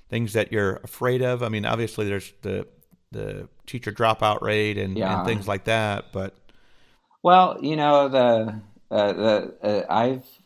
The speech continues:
Speaker 2: I, I'll be honest, I thought about leaving the profession myself.
Speaker 1: Mm-hmm.
Speaker 2: Uh,
Speaker 1: Yeah.
Speaker 2: it is, it is frustrating. Um, I think the, f-,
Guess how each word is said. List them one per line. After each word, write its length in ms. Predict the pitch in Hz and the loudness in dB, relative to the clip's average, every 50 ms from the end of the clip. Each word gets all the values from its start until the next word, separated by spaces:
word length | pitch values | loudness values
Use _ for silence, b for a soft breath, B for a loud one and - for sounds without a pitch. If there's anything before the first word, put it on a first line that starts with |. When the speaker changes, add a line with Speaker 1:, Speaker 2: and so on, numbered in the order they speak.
| _ _ _ _ _ - | _ _ _ _ _ -2
Speaker 2:
I, 440 | 92 95 95 95 98 104 104 101 101 101 - | 0 2 4 4 2 2 -2 -4 -8 -4 0
I'll 160 | 92 92 92 | 2 2 2
be 140 | 95 113 110 | 2 2 2
honest, 400 | 98 92 92 90 95 95 92 - | 4 4 2 2 0 -2 -2 -2
I 120 | 95 95 104 | -2 -2 -2
thought 240 | - 87 80 82 87 | -2 -4 -4 -2 -2
about 260 | 90 90 85 82 - | -2 -2 -2 -2 -2
leaving 300 | 80 87 85 78 87 78 | -6 -8 -6 -8 -8 -10
the 60 | 82 | -10
profession 540 | - - 82 78 - 73 80 - - 87 82 | -10 -10 -10 -8 -6 -6 -6 -8 -10 -12 -12
myself. 500 | 76 73 78 - - 78 76 80 80 87 | -12 -12 -12 -10 -6 -2 -2 -2 -2 -2
Speaker 1:
Mm-hmm. 600 | 107 139 156 - _ _ _ _ _ _ - - | -4 -8 -10 -12 _ _ _ _ _ _ -8 -4
Speaker 2:
Uh, 140 | 87 87 85 104 | -4 -2 -2 -2
Speaker 1:
Yeah. 100 | 127 165 | -2 -2
Speaker 2:
it 120 | 101 101 | 0 -2
is, 220 | 113 120 120 - - | -2 -4 -4 -8 -6
it 140 | - 110 101 | -4 -2 -2
is 160 | 104 101 - | -2 -4 -4
frustrating. 840 | - 98 95 95 - - - 92 92 92 92 90 92 92 90 b b b b b b b b b b b _ _ _ | -2 -2 -2 -2 -4 -6 -6 -4 -4 -2 -4 -4 -6 -8 -8 b b b b b b b b b b b _ _ _
Um, 460 | - 101 95 95 95 95 98 98 - - _ _ _ _ _ _ _ _ _ - - - - - | -4 -2 -2 -2 -2 -4 -6 -6 -10 -14 _ _ _ _ _ _ _ _ _ -20 -20 -18 -6 -4
I 80 | - 120 | -2 -2
think 180 | 120 143 131 120 | -2 -2 -2 -2
the, 60 | 135 | -2
f-, 200 | 110 - - - | -4 -4 -10 -20